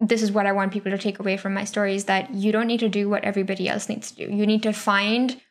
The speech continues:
what you want to do based on what your end goal is. So in, earlier this year in twenty twenty, actually,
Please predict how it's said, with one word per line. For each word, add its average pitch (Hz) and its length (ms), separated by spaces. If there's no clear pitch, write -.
what 208 300
you 220 680
want 190 480
to 202 100
do 214 380
based 220 300
on 208 160
what 196 240
your 208 500
end 190 300
goal - 340
is. - 440
So 226 320
in, 302 560
earlier 277 420
this 233 240
year 226 160
in 208 120
twenty 220 300
twenty, 220 460
actually, 202 680